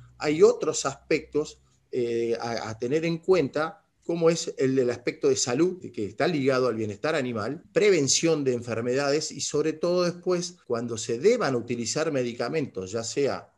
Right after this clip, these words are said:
eh, hay una costumbre muy grande en algunos sistemas de producción de usar alime-, eh, medicamentos para prevenir enfermedades. Medicamentos, digo,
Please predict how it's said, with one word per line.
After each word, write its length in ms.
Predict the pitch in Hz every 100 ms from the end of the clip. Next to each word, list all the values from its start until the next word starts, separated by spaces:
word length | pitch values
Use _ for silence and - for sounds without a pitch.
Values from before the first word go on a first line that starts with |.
| _ _
eh, 120 | 107
hay 120 | 120
una 160 | 135 139
costumbre 440 | 147 185 185 180
muy 180 | 175 180
grande 540 | 202 180 127 135 143 - _ _
en 180 | 107 107
algunos 380 | 107 151 160 -
sistemas 360 | 135 - 156
de 80 | 160
producción 380 | 156 156 - 202
de 60 |
usar 280 | 160 - 123
alime-, 320 | 120 120 139
eh, 300 | 143 120 107 104
medicamentos 760 | 151 180 180 156 165 - 185 -
para 220 | 127 110
prevenir 400 | 117 113 127 143
enfermedades. 840 | 127 107 107 107 156 147 98 -
Medicamentos, 600 | 101 101 101 110 147 151
digo, 380 | 139 151 147 -